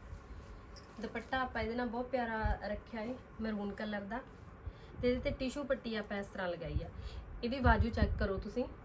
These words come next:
ਕਿੰਨਾ ਪਿਆਰਾ ਬਣਿਆ ਹੈ। ਉੱਪਰ ਇਹਦੇ ਪੈਚੇਜ ਵਗੈਰਾ ਲਗਾਏ ਨੇ। ਸੇਮ ਇਹਦਾ ਇਹ ਪੈਚ ਨਾਲ ਦੀ ਅਸੀਂ ਇਹਦੇ ਤੇ ਟਿਸ਼ੂ ਪੱਟੀ ਲਗਾਈ ਹੈ ਦੁਪੱਟੇ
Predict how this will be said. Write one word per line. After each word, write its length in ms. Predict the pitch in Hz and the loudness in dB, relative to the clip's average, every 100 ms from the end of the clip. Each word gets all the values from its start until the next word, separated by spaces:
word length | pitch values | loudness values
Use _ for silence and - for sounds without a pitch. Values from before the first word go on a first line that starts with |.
| - | 0
ਕਿੰਨਾ 280 | 220 214 208 | 2 4 2
ਪਿਆਰਾ 360 | 208 196 185 | 2 4 4
ਬਣਿਆ 320 | 190 196 196 208 | 4 4 4 4
ਹੈ। 100 | 214 | 2
ਉੱਪਰ 240 | 208 208 | 0 0
ਇਹਦੇ 200 | 202 214 | 2 2
ਪੈਚੇਜ 440 | 214 185 180 - | 2 2 6 4
ਵਗੈਰਾ 240 | 190 208 202 | 6 2 2
ਲਗਾਏ 300 | 196 196 202 | 2 2 2
ਨੇ। 180 | 208 226 - - | 0 -2 -2 0
ਸੇਮ 320 | - 220 233 240 | 2 4 4 4
ਇਹਦਾ 220 | 220 233 | 4 4
ਇਹ 240 | 208 233 | 2 0
ਪੈਚ 360 | - 208 190 220 | 2 2 2 2
ਨਾਲ 280 | 202 185 180 | 2 2 2
ਦੀ 140 | 180 | 0
ਅਸੀਂ 180 | 185 202 | 0 0
ਇਹਦੇ 160 | 196 | 0
ਤੇ 160 | 202 233 | -2 -2
ਟਿਸ਼ੂ 320 | 226 233 254 | -2 -2 -2
ਪੱਟੀ 280 | 240 226 214 | -4 -4 -2
ਲਗਾਈ 360 | 208 185 160 170 | 0 0 -2 -4
ਹੈ 60 | |
ਦੁਪੱਟੇ 400 | 180 185 180 196 | -6 -6 -6 -6